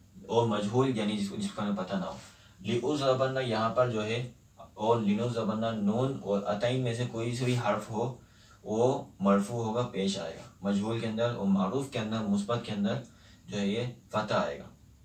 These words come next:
अब ये कलाम के ऊपर है, ठीक है। अब यहाँ पर देख लें,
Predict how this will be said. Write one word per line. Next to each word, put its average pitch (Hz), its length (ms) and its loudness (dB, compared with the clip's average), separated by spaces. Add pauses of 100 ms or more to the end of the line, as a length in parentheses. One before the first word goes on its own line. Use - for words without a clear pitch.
(300)
अब 101 160 -2
ये 123 420 0
कलाम 101 280 2
के 101 120 -2
ऊपर 95 260 -4
है, - 140 -14
ठीक 123 160 -4
है। 135 200 -4 (1300)
अब 117 140 0
यहाँ 120 240 4
पर 127 120 2
देख 117 180 -2
लें, 113 220 -4